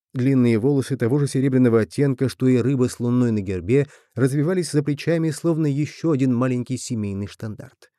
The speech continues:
Девушка казалась Карлману почти такой же нереальной, как большой черный конь, и доведись ему встретить гостью вдали от деревень, на берегу реки или тихого лесного озера, он ни на мгновение не усомнился бы,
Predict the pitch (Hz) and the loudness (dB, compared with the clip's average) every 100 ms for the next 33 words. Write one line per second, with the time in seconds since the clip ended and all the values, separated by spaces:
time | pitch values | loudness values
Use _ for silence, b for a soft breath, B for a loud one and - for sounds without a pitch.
0 | _ _ - 107 131 185 180 - 160 143 | _ _ -6 -2 0 2 0 -2 0 0
1 | 175 165 - - 170 160 160 156 160 147 | 0 -2 -4 -4 -2 0 2 2 2 -2
2 | 147 - 180 160 180 147 151 135 139 160 | -6 -8 -6 0 0 2 2 2 0 0
3 | 131 131 127 139 120 131 - 160 147 143 | 2 2 2 0 0 -2 -2 -6 -4 -2
4 | 131 127 120 151 107 95 b b b 117 | 0 -2 -4 -8 -10 -12 b b b -2
5 | 113 110 110 123 - 123 123 - 123 131 | 0 2 2 0 2 2 2 0 -2 2
6 | 131 110 131 120 - 123 113 117 117 95 | 0 2 0 0 -2 0 0 2 2 0
7 | 107 101 113 139 120 B - 143 139 131 | -2 0 0 2 0 B -4 -2 0 0
8 | 110 107 92 - 147 107 - 127 - 117 | 0 -2 -4 -4 -2 -2 -4 -6 -4 -2
9 | 117 - 113 101 - 143 135 143 143 B | -2 -2 -2 -4 -4 -4 0 0 0 B
10 | B B - 156 170 175 170 143 143 147 | B B -2 -2 0 0 0 0 0 -2
11 | 156 101 104 113 107 139 143 117 - - | -2 -2 0 -2 -4 -8 -8 -10 -14 -18
12 | - | -20